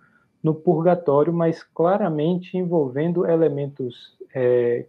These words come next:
cristãos, né, dos primeiros séculos do cristianismo, celtas, como o Jonatas apontou,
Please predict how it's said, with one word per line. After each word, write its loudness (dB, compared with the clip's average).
cristãos, 0
né, -2
dos -6
primeiros -4
séculos 0
do -6
cristianismo, 0
celtas, 0
como -4
o 2
Jonatas -4
apontou, -2